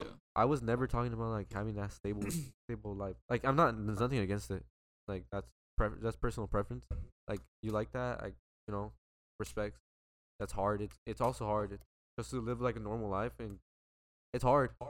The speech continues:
Speaker 2: You're getting your college degree, getting your master's, and it's just, like, living a normal life. It's ki-, to me, it's just boring, but it's just
Speaker 1: It is
Speaker 2: because
Speaker 1: boring.
Speaker 2: it's just me. Like, for other people, you know, it's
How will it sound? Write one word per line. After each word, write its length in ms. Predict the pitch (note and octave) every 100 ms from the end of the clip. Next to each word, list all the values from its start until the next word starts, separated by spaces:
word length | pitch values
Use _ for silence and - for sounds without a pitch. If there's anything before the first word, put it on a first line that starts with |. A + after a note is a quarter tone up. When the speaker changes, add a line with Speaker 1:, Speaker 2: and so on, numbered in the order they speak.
| - _
Speaker 2:
You're 140 | A2+
getting 200 | A2 A2+
your 80 | A2+
college 260 | G#2 A#2 A#2+
degree, 640 | A#2+ A#2 A#2+ A#2+ A#2+ A#2 A2+
getting 240 | A#2 G#2+
your 100 | G#2
master's, 680 | G2 G2+ - A2 G#2+ G#2+ - _ - _ _
and 160 | G#2 G#2
it's 80 | G2
just, 180 | - -
like, 160 | G2 -
living 180 | G2+ G#2
a 60 |
normal 220 | F#2+ G2 F#2
life. 160 | G#2+ -
It's 120 | -
ki-, 60 | B2
to 140 | -
me, 100 | C#3+
it's 120 | E3+
just 180 | D#3+ A2
boring, 420 | G#2+ G#2+ G2+ F2+ F2+
but 280 | G2 F#2+ - _ _ -
it's 140 | A2+
just 140 | - C#3
Speaker 1:
It 20 |
is 20 |
Speaker 2:
because 240 | C#3+ C#3+ -
Speaker 1:
boring. 180 | - -
Speaker 2:
it's 140 | G#2+
just 180 | - -
me. 180 | F#2+ F2+ - _ _ _ - -
Like, 100 | G#2 -
for 120 | -
other 140 | A2 A2
people, 460 | A#2 A2 A2 G#2+ G2
you 80 | -
know, 60 | F2+
it's 100 | -